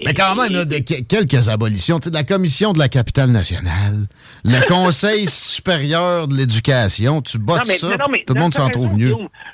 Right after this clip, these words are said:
Speaker 2: Non, non, mais dans ce sens-là, oui, t'as raison, là, t'as, on va abolir des choses.
Speaker 1: <laughs> Je
Speaker 2: Mettons,
Speaker 1: sais.
Speaker 2: mettons qu'on abolit, là, prenons cet exemple-là, puis qu'il y a cinq cents employés, ben,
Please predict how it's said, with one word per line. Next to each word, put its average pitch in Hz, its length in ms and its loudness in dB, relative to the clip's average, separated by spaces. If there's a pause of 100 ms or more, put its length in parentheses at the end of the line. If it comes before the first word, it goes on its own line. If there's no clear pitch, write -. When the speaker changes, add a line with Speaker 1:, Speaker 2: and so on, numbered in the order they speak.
(100)
Speaker 2:
Non, 226 60 2
non, 285 100 4
mais 208 60 -4
dans 262 160 -2
ce - 80 -16
sens-là, 220 420 -2 (140)
oui, 226 180 0
t'as 175 120 0
raison, 175 320 -2
là, 151 100 0 (100)
t'as, 147 160 -4
on 135 160 -10
va 180 140 -2
abolir 165 400 0
des - 120 -6
choses. 262 360 -6 (100)
Speaker 1:
<laughs> - 560 -12
Je 120 160 -6
Speaker 2:
Mettons, 127 160 0
Speaker 1:
sais. - 80 -2
Speaker 2:
mettons 233 220 -2
qu'on 302 80 -2
abolit, 160 480 -2
là, 110 260 -4
prenons 160 200 -2
cet 185 100 -12
exemple-là, 135 480 -4
puis - 120 -14
qu'il 135 180 -2
y 123 40 -2
a 117 100 -4
cinq 147 220 -2
cents 165 160 -2 (100)
employés, 113 520 -2
ben, 117 160 -4